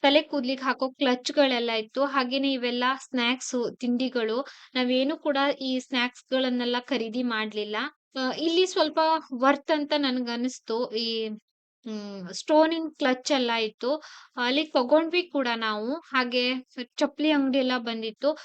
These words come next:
ಚಪ್ಲಿ ಎಲ್ಲ ತುಂಬಾ ಕಾಸ್ಟ್ಲಿ ಅಂತ ಅನಿಸ್ತು. ಏಳ್ನೂರು ರೂಪಾಯಿ ಅಂತೆಲ್ಲ ಹೇಳ್ತಾ ಇದ್ರು ಆ ಚಪ್ಲಿಗೆ. ಇದು ಕ್ಲಚ್ಗೆ ಒಂದಕ್ಕೆ ಐವತ್ತು ರೂಪಾಯಿ ಅಂತ ಹೇಳಿದ್ರು. ವರ್ತ್ ಅಂತ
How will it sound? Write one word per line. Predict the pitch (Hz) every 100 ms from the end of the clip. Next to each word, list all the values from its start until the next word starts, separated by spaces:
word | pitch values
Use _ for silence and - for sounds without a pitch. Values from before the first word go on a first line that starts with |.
| - -
ಚಪ್ಲಿ | 320 311 330
ಎಲ್ಲ | 349 339 339
ತುಂಬಾ | 294 277 285
ಕಾಸ್ಟ್ಲಿ | - 247 262 - 285
ಅಂತ | 262 247 254
ಅನಿಸ್ತು. | 233 240 - 240
ಏಳ್ನೂರು | 254 220 247 269 294
ರೂಪಾಯಿ | 269 277 269
ಅಂತೆಲ್ಲ | 254 247 254 262
ಹೇಳ್ತಾ | 269 233 226 247 233
ಇದ್ರು | 220 233
ಆ | 226
ಚಪ್ಲಿಗೆ. | 220 240 - 220 214 214 269 330 _ _ 311
ಇದು | 320 381 349 330 320
ಕ್ಲಚ್ಗೆ | 311 285 285 311 330
ಒಂದಕ್ಕೆ | 302 277 277 294 294 294 294 - 220
ಐವತ್ತು | 262 294 294
ರೂಪಾಯಿ | 262 262 247 233
ಅಂತ | 220 240
ಹೇಳಿದ್ರು. | 254 226 220 269
ವರ್ತ್ | 294 285 294 339
ಅಂತ | 294 262